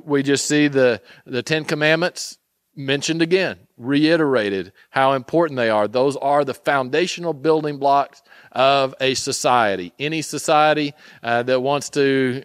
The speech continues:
uh, have any semblance of pleasing God needs to have those as the foundation. Um, then we, we see at the, the second half of chapter five,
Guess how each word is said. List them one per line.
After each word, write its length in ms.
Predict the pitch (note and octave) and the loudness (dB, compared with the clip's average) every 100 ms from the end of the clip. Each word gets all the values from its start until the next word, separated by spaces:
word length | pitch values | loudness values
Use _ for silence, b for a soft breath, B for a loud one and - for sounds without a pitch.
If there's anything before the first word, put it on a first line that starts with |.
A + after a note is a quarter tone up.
| - | -8
uh, 420 | A#2+ A#2+ A2+ A2+ B2+ _ | -4 0 0 -2 -6 _
have 300 | C3 B2+ B2 - | -4 -4 -4 -6
any 240 | E3 F3 | -4 -2
semblance 500 | E3 - D#3+ D3+ D3 C3+ | -2 -2 0 0 -2 -2
of 120 | A#2 | -2
pleasing 400 | D3+ C#3 B2+ B2 | 0 0 0 0
God 400 | B2 B2 A#2+ A#2+ | 2 4 2 0
needs 300 | B2 B2+ - | -4 -4 -6
to 120 | C3 | -4
have 260 | A2+ A2 A2 | 0 0 0
those 380 | A#2 C#3 A2+ G#2 | -2 -2 -4 -6
as 460 | A2+ G#2+ G#2+ - B B B | -2 0 -2 -6 B B B
the 100 | A2+ | -6
foundation. 760 | G#2+ A#2 A2 G#2+ C#3 B2+ F#2+ D#2+ _ _ _ _ _ _ _ - | -2 0 2 2 2 0 -6 -10 _ _ _ _ _ _ _ -6
Um, 360 | A#2 B2 A#2+ A#2+ B B B | 0 2 0 -6 B B B
then 180 | C#3+ E3 | -2 2
we, 200 | E3+ D#3+ | 2 0
we 200 | D#3+ D3 | 0 -2
see 320 | - F3+ E3+ | 0 2 4
at 120 | D#3 | 2
the, 220 | C#3 C3+ C3 | 0 -2 -2
the 220 | B2+ A#2 | -4 -4
second 380 | - - F3+ F3+ | -6 -2 0 0
half 220 | E3+ D#3+ | 0 0
of 100 | D3 | -2
chapter 320 | - D3+ C#3+ C3+ | 0 0 0 -2
five, 500 | C#3+ C3 C3 C3 | 2 4 4 2